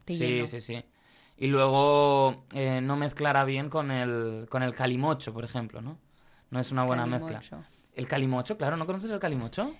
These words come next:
Speaker 1: Se puede que conozco, pero
Speaker 2: Sí,
Speaker 1: no
Speaker 2: ¿no?
Speaker 1: este nombre, ¿sabes?
Speaker 2: Ah, pues el, el, el, no, digo porque el, el calimocho es el mezclar vino con Coca-Cola, que entiendo que será
Speaker 1: Ah,
Speaker 2: algo
Speaker 1: sí,
Speaker 2: que en
Speaker 1: ok.
Speaker 2: Francia estará como mal visto, ¿no?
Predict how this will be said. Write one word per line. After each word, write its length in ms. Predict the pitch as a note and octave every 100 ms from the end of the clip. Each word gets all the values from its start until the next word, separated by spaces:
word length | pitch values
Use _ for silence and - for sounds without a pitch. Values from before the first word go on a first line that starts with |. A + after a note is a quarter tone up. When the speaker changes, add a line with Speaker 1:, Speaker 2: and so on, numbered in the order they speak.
| -
Speaker 1:
Se 100 | A3
puede 160 | A#3+
que 60 | C#4
conozco, 340 | A3 G3 F#3+ A#3+
pero 180 | G3
Speaker 2:
Sí, 40 | G3
Speaker 1:
no 60 |
Speaker 2:
¿no? 40 | F#3+
Speaker 1:
este 140 | -
nombre, 420 | F#3 G3 F#3+ D#3
¿sabes? 280 | D#3 D#3+ D#3+ F#3
Speaker 2:
Ah, 120 | A3
pues 200 | G3 C#3+
el, 120 | C3
el, 200 | C3 B2
el, 240 | - B2 B2
no, 180 | D3+ D3
digo 220 | D3+ F#3+
porque 160 | D#3 C3+
el, 80 |
el 160 | A#2 C3
calimocho 580 | A#2+ A2+ A2+ A#2+ D#3+ F3
es 100 | A#2+
el 140 | A#2+ A#2
mezclar 420 | A#2 - C#3 C3+
vino 260 | D3 D#3 C#3
con 160 | C#3+
Coca-Cola, 580 | C#3+ C#3 C3+ D#3 G#3 B3+ _ - _
que 80 | F3
entiendo 380 | D#3+ D#3 G3+ A#3+
que 80 | A3
será 160 | G#3 G#3+
Speaker 1:
Ah, 40 | D#4
Speaker 2:
algo 100 | -
Speaker 1:
sí, 340 | - D4+ C#4+ G3
Speaker 2:
que 60 | F#3
en 80 |
Speaker 1:
ok. 60 | D#3+
Speaker 2:
Francia 760 | F3 F#3 A3 G#3+ F3 F#3+ A#3+ -
estará 400 | D3 - D3 E3
como 160 | F3+
mal 180 | E3 D3+
visto, 380 | D#3+ F#3 - A#2
¿no? 260 | D#3+ B3